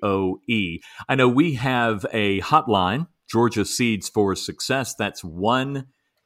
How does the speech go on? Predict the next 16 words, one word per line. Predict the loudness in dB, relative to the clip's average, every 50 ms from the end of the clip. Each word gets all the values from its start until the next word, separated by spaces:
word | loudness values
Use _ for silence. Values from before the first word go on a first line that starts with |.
| _ 0
eight | 2 2 2 0 -4 -8 _
three | -4 -2 0 0 0 -2
three, | -4 -4 -4 -4 -4 -6 -8 -10 -12 -14 -16 -20 _ _ _ _ _ _ _ _ -6
three | -2 0 0 0 0
five | 0 0 0 0 0 -2 -4
four, | -2 0 0 2 2 2 0 0 -2 -6 _
help, | -12 -2 2 4 4 4 2 -2 -6 -12 -20 _ _ _ _ _
H | -6 -6 -4 -6 -8 -10
E | -10 -8 -8 -8 -6
L | -6 -4 -4 -4 -6
P, | -8 -10 -10 -8 -8 -8 -8 -12 -14 _ _ _ _ _ _
or | -4 -2
you | -2 -2 -4
can | -4 -6 -6 -6 -4
email | -4 -2 -2 -2 -2 -2 -4 -4 -6 -6 -8 -8 -8 _
inclusion | -2 -2 0 -2 -4 -6 -2 2 4 4 4 2 0 -4 -6 -6 -8 -8 -10 -10 -12